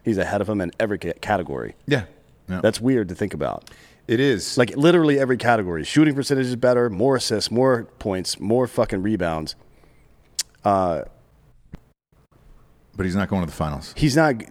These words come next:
Speaker 1: So what's, what is it that LeBron does? 'Cause it's not showing up on the fucking, on the sheet. It's not showing up in this, in the, in the box score.
Speaker 2: I have tried
Speaker 1: Because
Speaker 2: to figure this out for years. I don't know.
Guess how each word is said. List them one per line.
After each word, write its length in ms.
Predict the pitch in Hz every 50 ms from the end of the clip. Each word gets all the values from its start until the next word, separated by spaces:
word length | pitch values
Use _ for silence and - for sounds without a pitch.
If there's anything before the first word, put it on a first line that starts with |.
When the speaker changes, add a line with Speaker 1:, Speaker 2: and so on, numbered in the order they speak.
| - - _ - 92 87 _ _ -
Speaker 1:
So 160 | - - 160
what's, 460 | 135 135 170 165 - - - - - - _ _ _ _ -
what 180 | - 131 160 175
is 120 | 165 143
it 80 | 160 131
that 120 | 139 127
LeBron 520 | 123 123 101 - 120 120 123 123 113 104 87
does? 320 | 104 113 117 110 95 87
'Cause 200 | - 113 98 90
it's 180 | 90 - - 117
not 180 | 123 123 127
showing 380 | - - - 139 127 120 113 110
up 240 | 107 101 95 - - - _ _ _ _ _ _ _ _
on 120 | - 104 101
the 80 | 95
fucking, 600 | - - 117 104 - 104 90 87 85 85 71 - - - -
on 120 | 98 98
the 60 | 90
sheet. 420 | 92 - - 113 92 69 - - - _ - -
It's 120 | - -
not 140 | 120 110 101
showing 180 | - 120 110 101
up 100 | 90 95
in 80 | 92
this, 160 | 85 - - -
in 160 | - 95 95 90
the, 140 | 87 71 -
in 80 | 90
the 80 | - 82
box 320 | 78 - 104 98 90 - -
score. 340 | - - 87 82 78 76 -
Speaker 2:
I 140 | - 117 147
have 140 | 170 165 -
tried 220 | - - 160 160
Speaker 1:
Because 320 | 139 131 147 151 143 120 117
Speaker 2:
to 60 | 113
figure 320 | - 147 143 135 147 147
this 220 | 135 143 127 - -
out 220 | - 107 107 -
for 140 | - - 101
years. 440 | 95 85 78 69 65 - - - - -
I 80 | -
don't 120 | 98 95 92
know. 180 | 90 80 -